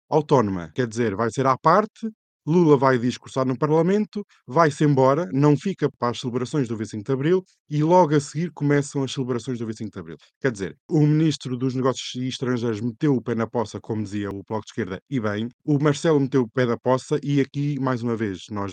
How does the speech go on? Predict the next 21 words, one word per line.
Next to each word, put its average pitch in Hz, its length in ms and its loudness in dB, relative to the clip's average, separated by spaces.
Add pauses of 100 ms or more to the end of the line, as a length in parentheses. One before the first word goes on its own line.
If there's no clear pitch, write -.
(120)
várias 101 260 -8
vezes 113 180 -8
falámos 101 500 -8
sobre 113 220 -4
o 123 40 0
desnorte 123 640 0
deste 117 760 0
governo 123 600 2
e 135 80 -4
nota-se 127 600 -2 (180)
que 123 220 0
um 127 260 0
simples 143 480 -2
assunto 147 480 -2 (160)
tornou-se 131 560 -2 (260)
um 135 140 0
problema 117 540 -2 (280)
diplomático. 107 720 -4
A 156 100 2
meu 156 180 4
ver, 98 300 -6